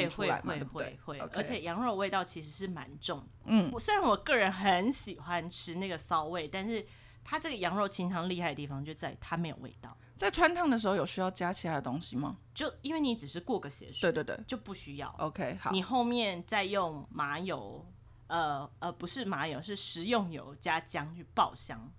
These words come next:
Speaker 2: 翻炒一下。
Speaker 1: 我先汆烫起来，
Speaker 2: 嗯。
Speaker 1: 然后进炒锅。
Speaker 2: 对。
Speaker 1: 加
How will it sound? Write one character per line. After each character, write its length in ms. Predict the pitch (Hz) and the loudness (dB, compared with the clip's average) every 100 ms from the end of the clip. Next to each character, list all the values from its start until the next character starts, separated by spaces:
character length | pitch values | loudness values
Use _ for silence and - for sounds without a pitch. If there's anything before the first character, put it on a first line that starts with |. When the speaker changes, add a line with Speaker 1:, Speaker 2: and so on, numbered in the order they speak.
| - | -4
Speaker 2:
翻 220 | 170 170 | -4 -2
炒 240 | - - | -6 -10
一 40 | - | -10
下。 200 | - - | -10 -6
Speaker 1:
我 120 | 185 | 0
先 180 | 220 247 | 2 2
汆 240 | 302 311 359 | 4 4 6
烫 220 | 330 254 | 6 6
起 200 | - 170 | 2 0
来， 600 | 147 135 131 147 147 220 - - | 2 4 4 2 0 -4 -10 -4
Speaker 2:
嗯。 40 | |
Speaker 1:
然 140 | 190 185 | -2 0
后 160 | 202 | 0
进 280 | 196 - 196 | 0 -2 -2
炒 300 | 170 180 127 | -4 -6 -6
锅。 600 | 139 190 202 202 214 233 - - | -4 2 6 6 6 4 -2 -6
Speaker 2:
对。 200 | 180 - - - - - | -6 -6 -18 -20 -16 0
Speaker 1:
加 560 | 190 190 190 190 196 | 6 8 8 6 2